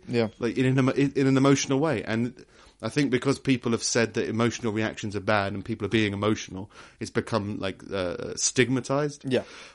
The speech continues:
Speaker 2: But there are emotional reactions that are perfectly justified. You can cry at your wedding. You can,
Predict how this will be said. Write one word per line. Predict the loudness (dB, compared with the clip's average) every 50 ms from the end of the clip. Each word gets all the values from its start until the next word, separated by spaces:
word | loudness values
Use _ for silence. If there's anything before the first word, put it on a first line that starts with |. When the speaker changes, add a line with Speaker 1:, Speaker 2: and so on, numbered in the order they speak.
| -20 _ _
Speaker 2:
But | 2 2 4 4
there | 6 6
are | 8 8
emotional | 8 8 8 8 8 6 4 2 4 4
reactions | 6 6 6 4 2 0 0 0 0 0 -2
that | -4 -4
are | 0
perfectly | 2 2 2 4 2 -4 -6
justified. | -2 -2 -2 -2 -2 -6 -10 -8 -6 -6 -6 -6
You | -8 -6
can | -6 -6
cry | -6 -4 0 4 4 6 8 6 6
at | 6
your | 4 2 4
wedding. | 6 6 6 6 6 2 -2 -2 -4
You | -4 -4
can, | -4 -6 -6